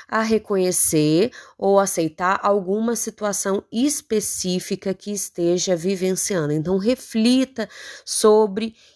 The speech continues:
isso, tá? Muitos estudos realizados,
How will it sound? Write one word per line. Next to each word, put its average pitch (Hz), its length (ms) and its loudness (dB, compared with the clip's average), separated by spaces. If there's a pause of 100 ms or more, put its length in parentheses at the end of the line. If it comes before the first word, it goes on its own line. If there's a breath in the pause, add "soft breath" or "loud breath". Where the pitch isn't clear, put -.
isso, 170 560 -6 (320 soft breath)
tá? 160 300 2 (220 loud breath)
Muitos 233 520 0
estudos 196 800 -4
realizados, 156 1080 -2